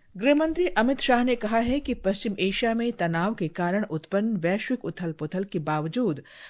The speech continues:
भारत में दैनिक जीवन पर कोई असर नहीं पड़ा है और देश ने इस संकट का प्रभावी ढंग से सामना किया है। नई दिल्ली में कल शाम निजी मीडिया सम्मेलन को संबोधित करते हुए गृह मंत्री ने कहा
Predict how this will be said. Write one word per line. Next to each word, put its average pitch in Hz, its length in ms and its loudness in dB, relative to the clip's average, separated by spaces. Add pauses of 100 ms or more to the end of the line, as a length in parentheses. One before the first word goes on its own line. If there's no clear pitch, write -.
(100)
भारत 226 420 0
में 262 300 2
दैनिक 180 340 2
जीवन 247 280 0
पर 254 160 2
कोई 254 460 2
असर 226 320 -2 (100)
नहीं 170 300 -2
पड़ा 143 240 -2
है 135 260 -6 (420)
और 160 120 2
देश 175 420 0
ने 269 180 0 (260)
इस 247 160 2
संकट 277 360 2
का 294 200 2
प्रभावी 208 580 0
ढंग 196 200 -2
से 165 140 -4
सामना 143 360 -4
किया 135 240 -6
है। 127 240 -8 (640)
नई 220 100 4
दिल्ली 269 320 2
में 320 120 -2
कल 220 160 0
शाम 226 280 0
निजी 185 320 0
मीडिया 165 340 0
सम्मेलन 160 460 0
को 185 140 -4
संबोधित 151 540 -2
करते 165 300 -2
हुए 247 200 -2
गृह 156 200 -6
मंत्री 156 280 -4
ने 151 100 -4
कहा 208 320 -4